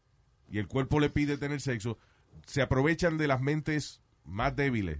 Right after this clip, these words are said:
de las mentes más fáciles de aprovecharse de ella, de la inocencia de los muchachitos, porque es más fácil a lo mejor convencer a un muchachito para hacer vaina sin que nadie se entere que, eh, este, una mujer adulta, la esposa de, del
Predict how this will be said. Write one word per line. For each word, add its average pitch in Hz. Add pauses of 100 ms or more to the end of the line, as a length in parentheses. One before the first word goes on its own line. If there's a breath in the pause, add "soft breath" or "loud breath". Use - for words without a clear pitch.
de 101
las 110
mentes 131
más 131
fáciles 123
de 107
aprovecharse 107
de 113
ella, 95
de 95
la 95
inocencia 143
de 139
los 139
muchachitos, 113 (720 soft breath)
porque 123
es 131
más 151
fácil 143
a 135
lo 135
mejor 139
convencer 127
a 139
un 143
muchachito 139
para 127
hacer 127
vaina 131
sin 123
que 120
nadie 131
se 131
entere 120 (1300)
que, 123
eh, 104
este, 113 (240)
una 127
mujer 143
adulta, 135
la 104
esposa 131
de, 120
del 98